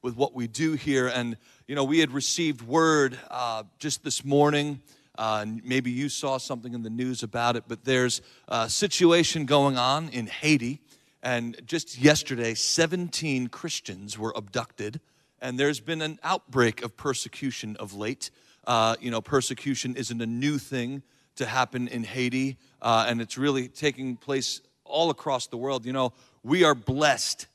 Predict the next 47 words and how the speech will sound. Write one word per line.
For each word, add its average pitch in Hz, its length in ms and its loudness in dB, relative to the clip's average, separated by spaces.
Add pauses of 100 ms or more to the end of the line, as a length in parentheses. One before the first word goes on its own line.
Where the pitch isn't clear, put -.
(280)
to 143 100 0
live 135 640 2
in 120 120 -4
this 127 140 -4
country. 123 400 -4
We 107 100 -8
really 127 300 -2
are. 117 300 0 (320)
And, 117 240 -2
uh, 117 100 2
I 113 80 0
don't 123 140 -2
need 131 180 -4
to 131 100 -2
get 123 160 0
on 123 120 -2
the 117 40 -6
soapbox 123 520 -4
to - 40 -16
talk 139 280 0
about 120 240 -6
that, 117 180 -4
but 127 140 -6
just - 280 -2 (220)
to 139 120 8
recognize 127 800 4
that 120 220 4
we 143 240 4
are 135 140 8
one 139 720 2
in 127 160 -2
Christ 120 380 -4
Jesus, 95 300 -10 (360)
in 113 120 -6
Christ 120 280 -2
Jesus. 104 420 -4 (300)
And, 123 320 0
you 135 160 -6
know, 127 120 4
we 127 160 2
have 123 140 4
brothers 143 360 2
and 135 120 -6
sisters 120 600 -2
in 127 160 -2
the 131 60 0
faith 113 420 -8